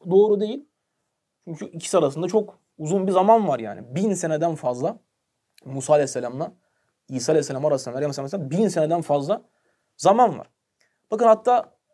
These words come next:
e, bu şekilde anlayanlar bile olmuş Resulullah Aleyhisselam zamanında müşriklerden. Bakın İmam Ahmet, İmam Müslim ve başkaları rivayet ediyorlar. Mughira bin Şu'be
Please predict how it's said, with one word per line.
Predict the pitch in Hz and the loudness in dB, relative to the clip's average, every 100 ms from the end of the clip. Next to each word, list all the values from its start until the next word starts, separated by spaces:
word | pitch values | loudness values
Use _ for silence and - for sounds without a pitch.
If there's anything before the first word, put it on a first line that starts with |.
| 143 | -14
e, | 139 123 120 120 _ _ _ _ _ _ _ _ _ _ _ _ _ | -10 -8 -10 -14 _ _ _ _ _ _ _ _ _ _ _ _ _
bu | 139 135 | -6 -4
şekilde | 170 214 208 208 | 0 2 4 4
anlayanlar | 180 175 196 202 226 220 | 4 2 2 4 4 4
bile | 208 | 0
olmuş | 202 190 196 180 - 151 | -2 -2 -4 -8 -12 -10
Resulullah | 151 165 | -6 -2
Aleyhisselam | 151 165 156 | -2 -2 -2
zamanında | 147 151 151 147 147 127 _ _ _ _ _ | -2 0 -2 0 -2 -2 _ _ _ _ _
müşriklerden. | 143 135 170 160 156 147 151 123 - _ _ _ _ _ _ _ | -10 -6 -6 2 4 4 2 -2 -10 _ _ _ _ _ _ _
Bakın | 151 180 | -8 -4
İmam | 160 175 | 0 2
Ahmet, | 208 202 175 180 - _ _ _ _ _ _ _ - | 2 2 -4 -4 -14 _ _ _ _ _ _ _ -4
İmam | 160 180 190 | 0 2 0
Müslim | 202 196 | 0 0
ve | 185 | 4
başkaları | 170 - 180 185 185 - _ _ _ _ _ | 4 2 -2 0 0 -4 _ _ _ _ _
rivayet | 156 180 165 | 4 4 4
ediyorlar. | 151 147 | -4 -4
Mughira | 135 151 160 208 196 175 | -4 -4 -2 2 4 4
bin | 190 | 0
Şu'be | 180 - 190 151 127 | -6 -4 -2 -2 -6